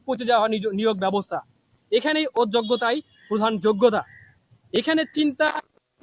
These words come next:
নৈতিকতা হারিয়ে গেছে তোষণ আর আমলাতান্ত্রিক জটিলতায়। আমরা আবারও বলছি, আমলাতান্ত্রিক জটিলতায়। সঠিক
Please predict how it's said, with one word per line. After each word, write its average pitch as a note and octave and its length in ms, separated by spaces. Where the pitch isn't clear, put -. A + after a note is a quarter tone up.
নৈতিকতা B3+ 480
হারিয়ে A3 320
গেছে A#3 240
তোষণ D#4 320
আর D#4 120
আমলাতান্ত্রিক A#3+ 600
জটিলতায়। G3+ 520
আমরা B3+ 220
আবারও D#4+ 320
বলছি, B3+ 280
আমলাতান্ত্রিক C4 640
জটিলতায়। G#3+ 520
সঠিক B3+ 320